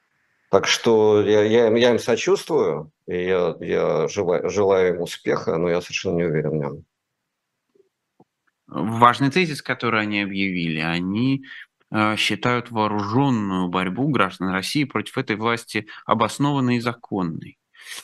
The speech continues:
Speaker 2: Насколько такие заявления из-за рубежа делать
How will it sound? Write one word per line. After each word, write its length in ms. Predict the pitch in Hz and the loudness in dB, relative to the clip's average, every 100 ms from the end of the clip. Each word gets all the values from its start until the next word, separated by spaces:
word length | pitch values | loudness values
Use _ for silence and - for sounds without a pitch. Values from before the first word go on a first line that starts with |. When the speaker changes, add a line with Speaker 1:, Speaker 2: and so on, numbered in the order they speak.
| _ | _
Speaker 2:
Насколько 400 | 113 113 175 170 | -4 0 -2 0
такие 300 | 139 - 147 | -2 0 -2
заявления 840 | 120 120 120 113 135 131 120 110 107 | 0 2 2 2 2 2 2 2 2
из-за 340 | 147 127 127 | 0 0 2
рубежа 680 | 127 117 117 117 160 180 165 | 0 0 -2 2 4 4 2
делать 680 | 123 120 143 127 - - | -2 -4 -2 -4 -8 -14